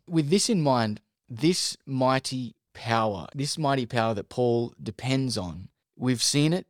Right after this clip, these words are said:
And I love, one of my favorite texts in the Bible, Marcial, is Galatians two twenty.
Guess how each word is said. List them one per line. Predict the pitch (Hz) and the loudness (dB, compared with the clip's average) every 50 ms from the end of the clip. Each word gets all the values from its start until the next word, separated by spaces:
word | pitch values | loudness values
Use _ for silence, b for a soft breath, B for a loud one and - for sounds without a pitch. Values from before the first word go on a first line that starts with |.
| _ _ | _ _
And | - 139 131 | -4 -2 0
I | 120 - 107 123 | 2 2 2 2
love, | 123 123 127 139 143 147 117 98 87 - - | 2 4 6 8 8 8 6 4 -4 -10 -6
one | 131 123 127 | -2 0 0
of | 127 123 | 2 2
my | 120 117 | 2 0
favorite | 110 - - 131 147 151 147 - - | 0 0 0 2 2 2 0 -2 -4
texts | - 127 113 - - - | -2 -6 -4 -4 -6 -6
in | 120 113 | -6 -4
the | 110 | -4
Bible, | 98 104 104 110 110 110 | -2 -2 0 0 0 -2
Marcial, | 107 104 101 101 - - 101 101 107 101 | -2 -4 -4 -6 -6 -4 -2 -2 -2 -2
is | - 113 107 - | -4 -4 -6 -6
Galatians | - - 107 110 110 - - - 120 110 104 - | -4 -2 0 0 0 0 -2 -2 -2 -2 -4 -4
two | - - - 113 104 | -4 -4 -4 -4 -4
twenty. | 92 - - 101 85 - - - - - - | -4 -6 -6 -8 -8 -8 -8 -10 -12 -12 -14